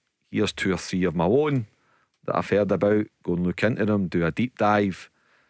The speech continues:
But if need be, I'll say it again, if need be, if the right players are there, I think Celtic will comfortably spend fifteen million quid next month.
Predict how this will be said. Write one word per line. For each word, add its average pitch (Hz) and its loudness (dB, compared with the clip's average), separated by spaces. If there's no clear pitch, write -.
But 73 0
if 101 -4
need 127 0
be, 101 0
I'll 98 -10
say - -6
it 90 -2
again, 92 -2
if - -12
need 123 -2
be, 104 2
if 98 -2
the 95 2
right 104 0
players 95 -2
are 87 0
there, 90 0
I - -20
think - -4
Celtic - -2
will - -8
comfortably 107 -4
spend 90 -4
fifteen 87 -8
million 85 -4
quid 82 -6
next 80 -12
month. 85 -12